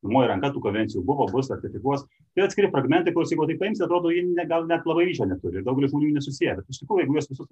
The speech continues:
pažiūrėsi visumą, kas vyksta, tai yra atskiri atspindžiai to paties, reiškia, vykstančio proceso visame pasaulyje. Iš esmės, na, ta leftistinė vadinama ideologija, kurios tikslas yra perkonstruoti pasaulį pagal savo supratimą, pagal tą pažangos supratimą, kaip, kaip, kaip jinai yra įsivaizduojama, jinai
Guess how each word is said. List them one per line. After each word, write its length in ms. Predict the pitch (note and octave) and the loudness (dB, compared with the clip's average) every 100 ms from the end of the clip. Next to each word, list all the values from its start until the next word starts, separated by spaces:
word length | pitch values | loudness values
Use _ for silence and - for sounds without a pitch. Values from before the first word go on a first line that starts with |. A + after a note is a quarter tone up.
| - | -6
pažiūrėsi 380 | - D3+ C#3 A#2+ | -2 -2 -4 -8
visumą, 240 | D3+ - - | -4 -2 -2
kas 180 | B2 A3+ | -4 -8
vyksta, 240 | B3 C3+ | -10 -6
tai 80 | D#3 | 2
yra 120 | F3+ F3 F3 | 2 2 -4
atskiri 340 | - C3 E3 | -4 -2 -2
atspindžiai 480 | - A#2 G#2 D3+ G#3+ - _ _ _ | -2 -4 -2 -2 -4 -8 _ _ _
to 120 | E3 | 0
paties, 320 | F3 B2+ C#3 D3+ | 2 0 0 0
reiškia, 240 | C#3+ D3 - G#2+ | -4 -4 -6 -6
vykstančio 340 | G#2+ C3 C#3 | -4 -2 0
proceso 380 | B2 - A#2 C#3 | -2 -2 -4 -4
visame 240 | C#3 D3+ | -4 -4
pasaulyje. 480 | E3 - G#3 B2+ F2 - _ _ _ - | -2 -2 0 -2 -4 -12 _ _ _ -10
Iš 80 | - | 0
esmės, 240 | C#3+ C#3 | 0 2
na, 120 | A#2+ C#3 C3 | 4 4 4
ta 80 | A2 | 2
leftistinė 520 | G#2+ G#2 C#3 C#3 G#2+ F#2+ | 0 0 -2 0 -2 0
vadinama 300 | A2 A#2 G#2+ | 0 0 0
ideologija, 480 | G2 F#2 G2+ C#3 C3 | 0 0 0 0 -2
kurios 240 | A#2 G2+ - | -4 -4 -6
tikslas 300 | B2+ G#2+ G#2 | -8 -8 -4
yra 100 | G#2 - | -4 2
perkonstruoti 640 | A#2+ - F#2+ - F2+ - | 2 2 -4 -4 -8 -6
pasaulį 400 | A2 A#2+ A2+ F#2+ | -4 0 0 -2
pagal 180 | F#2+ F#2 | -6 -6
savo 160 | - F#2+ - | -4 -4 -6
supratimą, 480 | - G2 - A2 C#3 | -10 -10 -4 0 0
pagal 180 | G#2+ F2+ | -2 -4
tą 80 | - | -2
pažangos 460 | G#2 G#2+ A2 A2+ G#2+ | 0 2 4 2 0
supratimą, 380 | F#2+ F2+ G2+ F2 | -10 -6 -6 -4
kaip, 140 | F#2 - - | -6 -10 -10
kaip, 140 | G#2+ | -8
kaip 160 | G#2 - | -6 -4
jinai 160 | F#2+ F#2+ | -2 -2
yra 140 | F#2 | -4
įsivaizduojama, 600 | - F2 E2 A#2 E3 D#3 C3 _ _ _ _ G2+ | -6 -10 -2 -2 0 -2 -6 _ _ _ _ -2
jinai 160 | A#2+ | 0